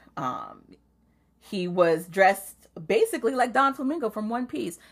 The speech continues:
The stylist that did this for Ebony's cover is a huge One Piece fan.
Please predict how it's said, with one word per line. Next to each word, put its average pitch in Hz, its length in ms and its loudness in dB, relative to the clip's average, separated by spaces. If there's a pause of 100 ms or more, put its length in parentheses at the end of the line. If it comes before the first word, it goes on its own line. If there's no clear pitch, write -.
(120)
The 156 80 -8
stylist 214 500 0
that 185 220 -2
did 190 180 -4
this 180 220 -6
for 180 260 -2
Ebony's 165 380 -2
cover 175 360 -2
is 151 180 -4
a 151 40 -10
huge 160 240 -8
One 156 220 -6
Piece 240 320 -10
fan. 214 480 -4